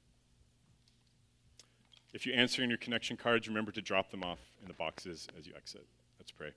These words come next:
God, thank you that you have such a creative,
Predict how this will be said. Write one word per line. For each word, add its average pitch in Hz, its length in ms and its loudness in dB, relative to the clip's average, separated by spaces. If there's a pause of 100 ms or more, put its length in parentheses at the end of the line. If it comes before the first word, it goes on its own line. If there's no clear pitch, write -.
(840)
God, 117 320 6 (640)
thank 139 240 2
you 127 120 2
that 101 120 2
you 107 160 -2
have 95 180 -6
such - 300 -4
a 98 40 -12 (680)
creative, 117 680 2